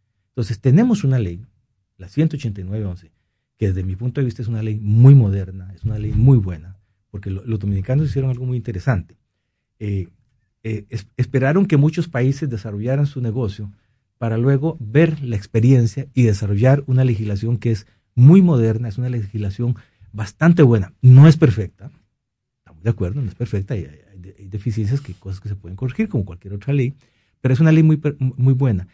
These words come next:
que hoy en día ayuda entonces a que precisamente se pueda utilizar y que el Estado también pueda utilizar esa legislación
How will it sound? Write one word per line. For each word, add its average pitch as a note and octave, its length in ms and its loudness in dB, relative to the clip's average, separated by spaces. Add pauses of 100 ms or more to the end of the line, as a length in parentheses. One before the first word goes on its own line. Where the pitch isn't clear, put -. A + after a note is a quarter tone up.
(320)
que D3+ 120 4
hoy F3 120 6
en F3 80 4
día D3 300 -2 (200)
ayuda B2 380 2
entonces G#2 560 -4
a A2 120 -8
que G2+ 260 -12 (160)
precisamente A#2 720 -2 (220)
se - 160 0
pueda E3+ 260 -4
utilizar D3 420 -2
y G#2 40 -6
que A#2 140 -10
el A2+ 80 -6
Estado D#3 460 -6
también G2 380 -10
pueda E3+ 260 -2
utilizar C#3 480 -6 (400)
esa C#3 220 2
legislación D3 800 -4